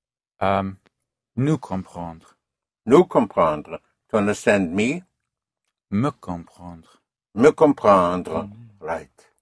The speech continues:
Speaker 2: Can you understand
Speaker 1: Mhm.
Speaker 2: me?
Speaker 1: Euh,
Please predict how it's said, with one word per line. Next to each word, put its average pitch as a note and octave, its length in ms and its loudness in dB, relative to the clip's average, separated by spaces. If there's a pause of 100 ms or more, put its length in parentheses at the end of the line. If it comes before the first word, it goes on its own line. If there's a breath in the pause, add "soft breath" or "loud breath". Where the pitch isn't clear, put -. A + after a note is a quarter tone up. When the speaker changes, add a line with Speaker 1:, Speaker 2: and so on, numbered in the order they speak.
(880)
Speaker 2:
Can B2 240 2
you C#3+ 100 6
understand B2+ 640 0
Speaker 1:
Mhm. - 40 -12
Speaker 2:
me? G#3+ 180 -6 (1200)
Speaker 1:
Euh, F#2+ 340 -4